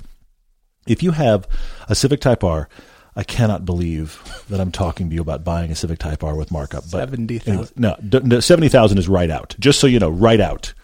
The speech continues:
Speaker 2: A five thousand over Civic is still sort of against what you and I have thrown down
Speaker 1: That's
Speaker 2: to
Speaker 1: gonna
Speaker 2: say
Speaker 1: be,
Speaker 2: we're against
Speaker 1: it's
Speaker 2: this.
Speaker 1: going to be an, it's gonna break fifty thousand dollars leaving the dealership. It's gonna be
Speaker 2: Fifty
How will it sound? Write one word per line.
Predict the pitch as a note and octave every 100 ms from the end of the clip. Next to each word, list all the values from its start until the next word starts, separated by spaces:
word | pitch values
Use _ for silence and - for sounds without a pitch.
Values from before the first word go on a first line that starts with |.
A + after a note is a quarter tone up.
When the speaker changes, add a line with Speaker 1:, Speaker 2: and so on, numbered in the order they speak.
| -
Speaker 2:
A | F3+
five | D3 - - B2+ B2+ F3
thousand | F#3 F#3+ E3 F3
over | E3+ A#3+ A#3
Civic | - B2 A#2
is | - A#2+
still | - D#3 F3+
sort | - F3 E3+
of | -
against | B2+ - E3+ F3+ -
what | C3+
you | B2+ C3+
and | E3
I | D#3 E3
have | D#3
thrown | - B2 C#3 F3+
down | D#3+ F3 B3
Speaker 1:
That's | F#3+ B2+
Speaker 2:
to |
Speaker 1:
gonna | G3 G3
Speaker 2:
say | D3+
Speaker 1:
be, |
Speaker 2:
we're | E3 F3+
against | D3+ G3 D3
Speaker 1:
it's | B3
Speaker 2:
this. | A#2
Speaker 1:
going | A#2+ C#3+ E3+
to | E3
be | A2+ B2 A#2 A#2
an, | G#2+ G#2+ -
it's | A#2 -
gonna | D3+ C3
break | A#2 G#2+
fifty | - - C3
thousand | A2+ G2+ F#2+
dollars | F2+ E2 E2 D#2
leaving | F2+ D2+
the | D2
dealership. | D2+ C#2 - - _
It's | -
gonna | B3+
be |
Speaker 2:
Fifty | B3+